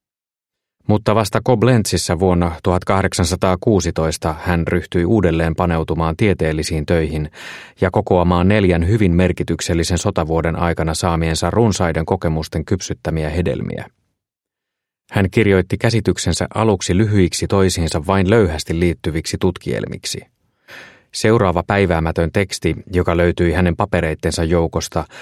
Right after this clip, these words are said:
näyttää myös olevan peräisin tuosta varhaisemmasta vaiheesta. Nämä aineistot ovat syntyneet ilman ennakkosuunnitelmaa. Tarkoituksenani oli aluksi kirjoittaa aivan lyhyillä, täsmällisillä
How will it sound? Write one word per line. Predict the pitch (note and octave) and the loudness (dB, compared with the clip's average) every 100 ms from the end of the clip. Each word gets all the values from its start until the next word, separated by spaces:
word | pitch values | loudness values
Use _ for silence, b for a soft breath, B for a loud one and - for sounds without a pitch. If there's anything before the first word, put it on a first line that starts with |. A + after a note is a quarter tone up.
| B - | B -2
näyttää | F#2 E2 F2 | -2 0 0
myös | E2+ F#2 - | 2 2 2
olevan | F#2+ F2+ F#2 | 0 2 0
peräisin | F2+ G2 F2 E2+ E2+ | 2 0 0 0 0
tuosta | F#2 E2+ F2 | 0 0 0
varhaisemmasta | F#2 E2+ D#2 D#2+ D#2+ D#2 - E2 | 0 -2 -4 -6 -6 -6 -4 -4
vaiheesta. | E2 D#2 D2 - - - - _ _ _ _ _ _ _ _ _ _ _ _ _ _ _ _ _ A2 | -2 -4 -10 -12 -12 -16 -20 _ _ _ _ _ _ _ _ _ _ _ _ _ _ _ _ _ 0
Nämä | A#2 A2+ | 4 4
aineistot | A2+ C3+ F#2+ E2 - E2+ - - _ | 4 4 4 2 -2 -4 -4 -18 _
ovat | - F#2 F2+ | 0 0 2
syntyneet | G#2+ F#2+ F2+ F2+ F2 | 2 2 2 2 0
ilman | G2 G2 F2+ F2 | 0 2 2 2
ennakkosuunnitelmaa. | A2 F#2+ F2+ F2 G2+ E2+ B1+ B1 A#1+ G#1 G1+ - - _ _ _ _ _ _ | 2 2 0 -2 0 0 -2 -4 -8 -6 -8 -8 -16 _ _ _ _ _ _
Tarkoituksenani | A2 A2 A2+ F#2+ F2+ - F2 E2 E2+ | -2 0 0 0 0 -2 -2 0 0
oli | E2+ F2+ | 0 0
aluksi | G#2+ G#2+ - | 0 -2 -6
kirjoittaa | - F#2+ F2 D#2+ - E2+ D#2+ | -2 0 2 0 -2 -2 0
aivan | G#2+ G#2 E2+ | 0 0 0
lyhyillä, | F2+ G#2+ F#2 E2 D#2 D#2 _ _ _ | 0 0 0 0 -2 -6 _ _ _
täsmällisillä | A2+ A#2 F#2 E2 D#2+ F2 E2 E2 | -2 0 0 0 -2 -2 0 -2